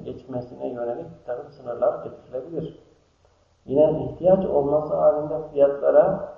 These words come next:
sınır getirme hakkı devlet başkanına aittir.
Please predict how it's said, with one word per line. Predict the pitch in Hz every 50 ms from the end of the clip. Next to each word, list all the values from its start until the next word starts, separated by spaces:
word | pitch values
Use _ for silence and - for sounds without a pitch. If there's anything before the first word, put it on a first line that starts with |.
| - - _ _ _
sınır | _ - 135 143 175 185 175 - - -
getirme | 131 127 127 143 143 139 139 143
hakkı | 127 120 - 123 - - - 147 156 170 190 180 - - - - - _ _ 113 113
devlet | 127 127 123 127 131 165 165 - -
başkanına | 131 117 - - - 123 123 127 139 156
aittir. | 170 - 123 123 127 - - 165 165 - - - _ _